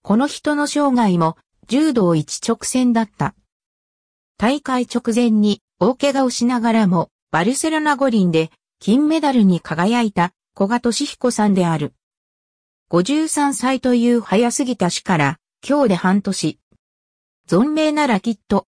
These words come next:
九個の金メダルを獲得した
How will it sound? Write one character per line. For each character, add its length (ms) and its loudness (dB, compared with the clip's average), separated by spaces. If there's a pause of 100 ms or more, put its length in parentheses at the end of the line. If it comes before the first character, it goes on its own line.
(120)
九 220 -2
個 160 0
の 160 2
金 300 0
メ 100 0
ダ 140 0
ル 120 2
を 60 -2
獲 300 -10
得 260 -2
し 100 -8
た 220 -2